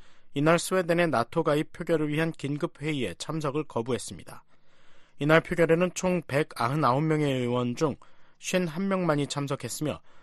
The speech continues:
산도르 레자크 헝가리 의회 부의장은 정족수 미달로 이날 표결이 이루어지지 않았다고 밝혔습니다.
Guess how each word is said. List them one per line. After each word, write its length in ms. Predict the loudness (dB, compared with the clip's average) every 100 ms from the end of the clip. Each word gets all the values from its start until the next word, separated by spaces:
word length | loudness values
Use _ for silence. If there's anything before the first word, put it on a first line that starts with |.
| -6
산도르 480 | 2 4 4 6 6
레자크 600 | 6 4 0 0 -2 -2 -10 -20 -12 -4
헝가리 400 | 0 2 2 2
의회 380 | 2 2 0
부의장은 600 | 0 2 0 2 0 0 -6 -18 -16 -10
정족수 460 | 0 2 2 2 2
미달로 480 | 2 4 6 4 0
이날 200 | -2 -2
표결이 380 | -2 2 2 2
이루어지지 480 | 2 2 0 -2
않았다고 720 | -2 -2 -2 0 0 0 -2
밝혔습니다. 720 | -2 -4 -6 -10 -10 -12 -12